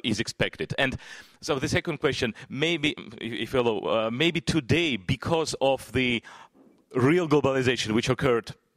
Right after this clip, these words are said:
okay, from the Peter the Great's time, today Europe is, um, maybe is not as strong actor as the West in general. Maybe today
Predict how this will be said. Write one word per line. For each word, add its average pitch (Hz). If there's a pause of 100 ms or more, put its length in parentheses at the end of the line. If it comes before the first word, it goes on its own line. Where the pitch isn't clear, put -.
(560)
okay, 117
from 120
the 113
Peter 131
the 113
Great's 113
time, 165
today 151 (340)
Europe 156 (340)
is, 131
um, 127 (1400)
maybe 120
is 120
not 135 (120)
as 123 (360)
strong 123
actor 123
as 117
the 120
West 120
in 117
general. 104
Maybe 101
today 127